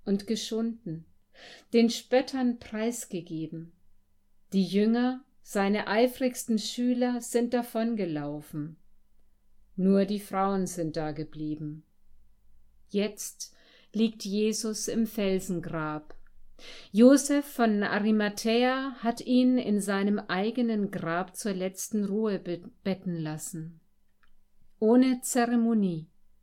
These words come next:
ohne Grabrede, heimlich und still. Maria und die anderen Frauen sind dabei gewesen, haben von fern zugesehen.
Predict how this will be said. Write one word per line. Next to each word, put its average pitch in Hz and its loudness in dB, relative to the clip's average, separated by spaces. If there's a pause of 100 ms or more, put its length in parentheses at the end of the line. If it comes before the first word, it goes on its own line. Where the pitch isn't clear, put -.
(260)
ohne 226 2
Grabrede, 160 -6 (760)
heimlich 190 -2
und 214 -2
still. 156 -6 (1120)
Maria 240 6
und 240 8
die 247 2
anderen 247 2
Frauen 202 -2
sind 226 -2
dabei 202 -4
gewesen, 156 -8 (240)
haben 175 -2
von 180 -6
fern 190 -4
zugesehen. 165 -10